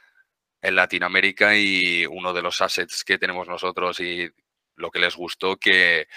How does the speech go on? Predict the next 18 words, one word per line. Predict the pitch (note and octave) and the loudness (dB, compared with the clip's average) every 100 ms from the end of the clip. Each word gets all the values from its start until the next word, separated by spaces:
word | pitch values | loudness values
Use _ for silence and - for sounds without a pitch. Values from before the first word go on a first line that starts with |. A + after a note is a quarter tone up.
| - - - _ _ | -20 -20 -20 _ _
que, | - | -8
bueno, | F2+ F#2 | -4 -4
que | F2+ E2+ | -4 -8
teníamos, | D#2 D#2+ E2 E2+ E2+ - - - - | -8 -8 -8 -8 -10 -8 -8 -10 -14
eh, | E2 E2+ E2+ - | -14 -14 -20 -16
que | - | -12
estamos | E2 F2+ F2 F2+ | -4 -2 -2 -6
distribuidos, | E2+ F#2+ F2 E2+ F2 | -6 -6 -4 -4 -4
pues, | E2 E2+ E2 | -6 -8 -8
evidentemente, | D#2+ E2+ E2 E2+ E2+ F2 E2+ E2+ _ | -8 -10 -10 -12 -8 -6 -6 -8 _
eh, | E2 - | -8 -6
eh, | - - | -8 -6
por | F2+ F2 | -6 -6
España | - F#2 F2+ | 2 2 4
y | |
Latinoamérica, | F2 F2+ F2 F#2 A2 A2 A#2 A2+ A2 G#2+ F2 | 2 2 0 2 4 4 4 6 6 4 0
y | F2+ F2+ F#2 - - - - _ _ _ | -2 -2 -4 -6 -20 -20 -20 _ _ _
que, | - G2 F#2 F#2 F2 E2+ D#2+ D#2 D2+ | -2 4 6 6 4 4 2 -2 -8